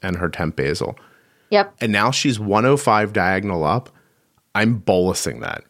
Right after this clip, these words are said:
Speaker 1: because I'm putting in the insulin that I bailed on from the extended bolus
Speaker 2: Yeah.
Speaker 1: and the basal. I, I should have trusted myself, right? And so instead, I'm putting it back again.
Speaker 2: Yeah.
Speaker 1: And I will stop this diagonal up arrow around one fifteen, one twenty. She'll float there for a while. We'll come back down.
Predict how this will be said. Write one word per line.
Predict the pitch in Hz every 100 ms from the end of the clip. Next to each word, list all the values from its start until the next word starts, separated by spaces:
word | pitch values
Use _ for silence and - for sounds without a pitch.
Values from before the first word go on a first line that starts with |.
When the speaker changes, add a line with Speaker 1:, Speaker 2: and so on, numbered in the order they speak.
| _ _ _ _ _ _
Speaker 1:
because | 110 127 110
I'm | 113 131
putting | - 127 131 120
in | 113 113
the | 107
insulin | 98 113 - 95 92
that | 87
I | 92
bailed | 98 92 98 92
on | 90 82
from | 92
the | 82
extended | 82 - 87 85 82
bolus | 85 80 78 -
Speaker 2:
Yeah. | -
Speaker 1:
and | 104 92
the |
basal. | 85 104 101 -
I, | 101 101 -
I | 104
should | - 110
have | 92
trusted | 101 90 -
myself, | 95 90 - -
right? | - 82 - - - -
And | 104 127
so | - 117
instead, | 117 - 120
I'm | 107 101
putting | 110 92
it | 87
back | 76 69 -
again. | - - - - - 339
Speaker 2:
Yeah. | 359
Speaker 1:
And |
I | 101 123
will | 131
stop | - 127 135
this | 143 139
diagonal | 120 110 117 117
up | 117
arrow | 87 87 71 85 - _ -
around | 95 98 98 98 95 - _ _ _ _ _ _ _ _ _ -
one | 92 101 120 123
fifteen, | 131 123 - 123 120 123 107
one | 98 110
twenty. | - 101 98 98
She'll | 101 110 90
float | - 104 101
there | 104 98
for | - 107
a | 98
while. | 95 92 92 90
We'll | 90 92
come | - 95 92
back | 90 87
down. | 92 87 87 87 85 82